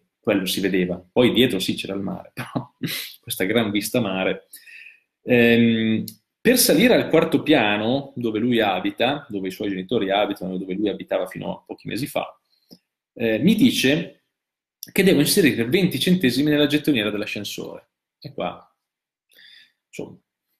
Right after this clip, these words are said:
io che l'Italia l'ho girata tutta, era la prima volta, era successo due anni fa circa, la prima volta che vedevo una asc-, un ascensore a gettoni, cioè che se non metti il gettone l'ascensore non parte.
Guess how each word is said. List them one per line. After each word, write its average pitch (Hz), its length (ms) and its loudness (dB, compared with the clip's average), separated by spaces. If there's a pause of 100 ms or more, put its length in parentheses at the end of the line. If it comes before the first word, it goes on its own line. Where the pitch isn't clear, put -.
io 101 280 -4
che 117 160 -2
l'Italia 120 540 -2
l'ho 104 100 -4
girata 139 360 2
tutta, - 500 -8
era 110 180 0
la 120 100 0
prima - 260 2
volta, 101 600 -4 (460)
era - 320 -14
successo - 440 -14
due 101 140 -6
anni 120 160 -4
fa - 200 -8
circa, - 400 -12 (100)
la 127 140 -4
prima 202 160 2
volta 98 240 0
che 170 100 0
vedevo 110 540 -2 (760)
una 139 420 2
asc-, 143 320 -2
un 151 100 2
ascensore 156 540 0
a 131 140 0
gettoni, 127 800 2
cioè 117 160 -2
che 117 140 -4
se 151 120 -4
non 170 100 0
metti 185 200 0
il 139 60 -8
gettone 135 340 -4
l'ascensore 113 460 -10
non 101 180 -14
parte. - 420 -20